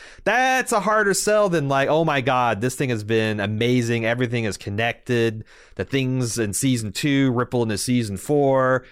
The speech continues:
And boy, they have some really interesting things about w-, the, the, to say about, like, what we need to do as people to advance and what's important, what's not important. That's, like, it's,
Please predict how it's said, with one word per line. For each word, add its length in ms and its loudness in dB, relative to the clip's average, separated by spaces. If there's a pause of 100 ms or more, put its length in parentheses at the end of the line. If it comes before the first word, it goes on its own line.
(200)
And 480 -2
boy, 280 2
they 100 0
have 180 0
some 180 -4
really 260 2
interesting 260 -6
things 260 -2
about 300 -2
w-, 560 -6
the, 200 -4
the, 180 -6
to 120 -8
say 360 0
about, 680 0
like, 260 -2
what 300 -2
we 120 -2
need 140 -4
to 80 -4
do 240 0
as 120 -4
people 420 -4
to 100 -6
advance 640 -4
and 300 -8 (320)
what's 200 -2
important, 480 -2
what's 200 -4
not 260 -4
important. 480 -6
That's, 220 -8
like, 280 -10
it's, 540 -10